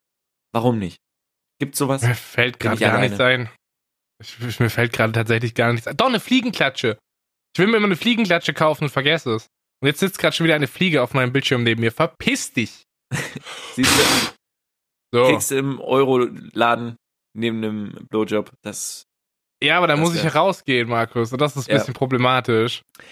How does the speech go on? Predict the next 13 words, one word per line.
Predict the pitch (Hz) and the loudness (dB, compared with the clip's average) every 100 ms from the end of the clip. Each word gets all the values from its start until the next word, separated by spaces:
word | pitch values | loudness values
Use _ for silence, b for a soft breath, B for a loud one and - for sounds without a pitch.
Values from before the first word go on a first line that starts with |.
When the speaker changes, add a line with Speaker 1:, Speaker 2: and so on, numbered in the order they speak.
| B | B
Speaker 2:
Da | 170 | 0
sehe | 156 165 | 4 4
ich | |
Speaker 1:
Jeden- | 160 | 4
Speaker 2:
mich | 160 156 | 2 0
halt | 143 | 0
dann | 143 131 | 2 2
wieder | 127 117 | 2 2
gar | 120 117 131 131 131 | 2 4 4 2 2
nicht | 131 131 131 - | 0 0 0 -2
so. | 131 127 127 127 135 139 _ _ - 220 B B | 2 4 4 2 0 -6 _ _ -12 -10 B B
Speaker 1:
Ey, | - | -2
jedenfalls, | 120 127 - 117 | 0 -2 0 0